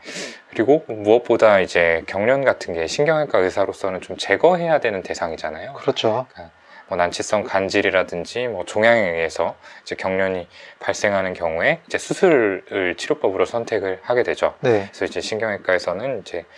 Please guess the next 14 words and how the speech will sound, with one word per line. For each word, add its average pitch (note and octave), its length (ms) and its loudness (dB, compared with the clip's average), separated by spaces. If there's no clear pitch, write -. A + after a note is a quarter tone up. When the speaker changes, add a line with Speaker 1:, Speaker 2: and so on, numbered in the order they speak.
Speaker 1:
특정 - 300 0
부위를 F2 280 0
절제함으로써 F#2 920 0
이 F#2 100 -10
경련을 F2+ 460 -6
제거하는 F#2+ 580 2
작업을 E2+ 400 -4
하게 A2+ 160 -2
되는데, F2+ 520 -6
어, G#2 100 0
이 A#2 160 0
신경외과 F3 540 4
의사의 F#2 680 2
입장에서 F2+ 720 -4